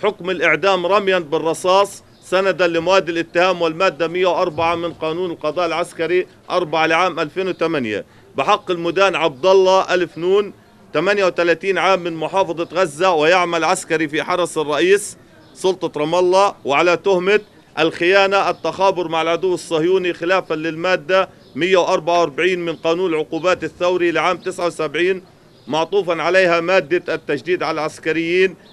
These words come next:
المادة مية وأربعة وعشرين من نفس القانون. وقد أعطى معلومات عن منازل وسيارات استهدفت، وكان آخر عملية شارك فيها إعطاء معلومات عن مكان، آه، مسرح الجريمة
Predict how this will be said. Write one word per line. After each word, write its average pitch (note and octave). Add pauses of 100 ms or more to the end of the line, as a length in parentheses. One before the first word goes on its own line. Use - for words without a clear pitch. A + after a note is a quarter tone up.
المادة D#3+
مية F3+
وأربعة E3
وعشرين E3
من D#3+
نفس F3
القانون. C#3+ (500)
وقد D#3
أعطى G3
معلومات F3
عن D#3
منازل F3
وسيارات D#3+
استهدفت، E3 (360)
وكان F3+
آخر E3+
عملية E3
شارك E3
فيها E3 (240)
إعطاء D3+
معلومات D#3
عن D3
مكان، E3 (640)
آه، C#3
مسرح D#3+
الجريمة D3+